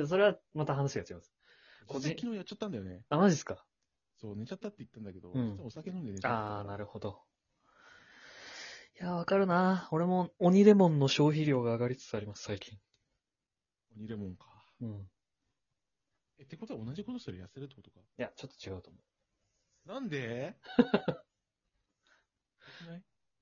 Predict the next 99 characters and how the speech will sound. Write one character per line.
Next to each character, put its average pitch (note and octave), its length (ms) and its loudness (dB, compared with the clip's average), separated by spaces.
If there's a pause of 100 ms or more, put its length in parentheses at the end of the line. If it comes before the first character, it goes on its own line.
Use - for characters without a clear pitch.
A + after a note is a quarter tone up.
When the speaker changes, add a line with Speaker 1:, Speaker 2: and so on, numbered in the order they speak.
(200)
Speaker 1:
い A#2+ 40 -8
や A2+ 80 -6
い G2+ 80 -8
や G2+ 80 -10
い G2 80 -12
や F#2+ 80 -16
い G#2 100 -20
や。 G2+ 60 -20 (1700)
個 - 140 -2
人 C#3 160 2
差 C#3 120 0
が C3 60 4
あ C3 40 4
り C#3 40 2
ま C#3+ 80 -2
す - 80 -16
か G2+ 60 -10
ら、 F2+ 80 -18 (300)
そ - 100 -20
こ G#2 100 -10
は。 - 180 -12 (1200)
Speaker 2:
い A#2 40 -20
や、 G#2+ 60 -14
同 A#2+ 160 -8
じ D#3 80 -10
だ E3+ 80 -6
ろ A#2+ 80 -10
う - 20 -10
が。 - 140 -16
Speaker 1:
<laughs> - 1400 4
Speaker 2:
や C3 100 -10
っ - 20 -20
て F#3+ 100 -6
る G3 60 -6
こ A3 80 -4
と G3+ 80 -6
一 E3 100 -8
緒 E3 40 -2
だ E3+ 80 -2
ろ C#3 60 -6
う - 40 -6
が。 E3+ 80 -2
Speaker 1:
い - 40 -8
や、 D3+ 120 8
ま C3+ 80 6
あ、 C3 40 2
確 C#3+ 220 0
か A#2+ 80 -8
に、 A2+ 60 -10
Speaker 2:
酒 - 0 -
飲 - 0 -
ん - 0 -
で G#2+ 60 -4
る A#2+ 60 -6
だ B2 80 -8
け D3 80 -6
だ B2+ 80 -6
ろ。 - 0 -
Speaker 1:
確 - 20 -10
か A2 60 -10
に。 G2+ 60 -8
う - 40 -10
ん。 F2 120 -16 (800)
酒 A#3 280 -2
す - 140 2
ら A#3+ 80 8
飲 F#3 160 6
め G#3 100 10
な G#3 120 8
い E3 120 6
レ D#3 100 10
ベ D3+ 100 8
ル C#3+ 80 10
で C3 80 6
落 C3 260 4
ち - 40 -4
込 C#3+ 120 6
ん C3+ 80 2
で C3+ 240 6
寝 C3+ 140 4
て C3 120 4
た A2+ 120 0
り F#2+ 160 -4
し - 300 -12
た G#2+ 80 -2
こ G2+ 80 -4
と G2 80 -12
も F2 60 -12
あ F2 40 -16
り F2+ 60 -16
ま F2+ 80 -14
す - 60 -20
か - 80 -20
ら、 - 60 -20
大 G2 120 -12
丈 G2 80 -10
夫 - 20 -14
で - 60 -18
す。 - 60 -20